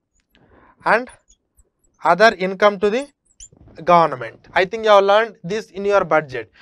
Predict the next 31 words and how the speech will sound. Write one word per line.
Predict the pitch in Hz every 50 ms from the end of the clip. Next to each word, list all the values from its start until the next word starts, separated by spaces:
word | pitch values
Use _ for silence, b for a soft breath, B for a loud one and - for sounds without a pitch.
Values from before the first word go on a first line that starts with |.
| b b b b
So | - 240 240
this | 220 226 - 208
entire | 185 185 202 226 233 233
thing | 233 - 247 240 240
will | 226 233 226
come | 214 - 190 196 202
from | 185 - 240 277 294 - _ _ _ _
taxes | - 156 170 185 - - 190 214
and | 226 214 202
non-taxes. | 190 180 190 196 185 208 208 202 190 - 240 269 269 - b b b b
In | _ 190 196 180
taxes | 185 190 196 196 - 247 254 233
you | 220 214
will | 196 208 190
get | 160 180 185 175 214
it | 214 180
from | - 226 214 202
direct | 165 170 170 180 190 208 202 -
and | 214 208 196
indirect | 180 175 180 196 202 202 202 190 _
tax. | 226 233 247 - _ b b b b b
In | 185 190 196 190
non-tax | 185 180 190 214 226 220 233 226 220 226 -
part | _ 233 240 240 233
you | 208 190 190
will | 196 196 185
get | 170 190 196 180
it | 233 220
from | - - 214 202
the | 196 180
disinvestment, | 170 160 160 170 202 202 202 202 208 185 - - 220 233 262 277 -